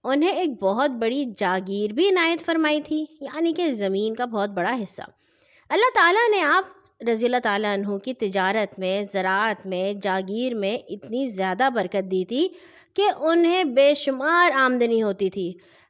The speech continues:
حضرت عبد الرحمن خود فرماتے تھے کہ اگر میں پتھر بھی اٹھاتا تو اس کے نیچے سونا نکل آتا۔ حضرت عبد الرحمن بن عوف رضی اللہ تعالیٰ عنہ کے مالدار ہونے کا ایک چھوٹا سا واقعہ ہے کہ ایک بار ان کی تجارت کا مال مدینے میں آیا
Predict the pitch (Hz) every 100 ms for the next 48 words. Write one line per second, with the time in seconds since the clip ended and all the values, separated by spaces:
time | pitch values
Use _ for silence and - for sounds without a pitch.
0 | - 427 508 381 302 339 320 - 262 247
1 | 320 403 381 254 185 - - - 285 -
2 | 220 196 185 185 185 247 415 - _ -
3 | - - 220 269 311 381 381 - 196 -
4 | 240 240 285 302 269 196 190 269 349 311
5 | - 330 311 359 427 - 254 262 277 247
6 | 220 202 180 175 180 - _ _ _ _
7 | _ 370 508 453 359 359 392 480 494 392
8 | 233 262 453 294 233 269 277 294 262 233
9 | 233 262 - 220 349 - - _ 240 247
10 | 262 247 247 277 359 262 214 226 294 302
11 | 202 208 302 311 - 285 277 320 339 339
12 | 285 180 185 - 233 196 202 311 - _
13 | _ - - 403 453 320 - 175 330 349
14 | 359 339 262 302 294 294 311 - 214 196
15 | 208 311 294 247 247 254 285 294 202 165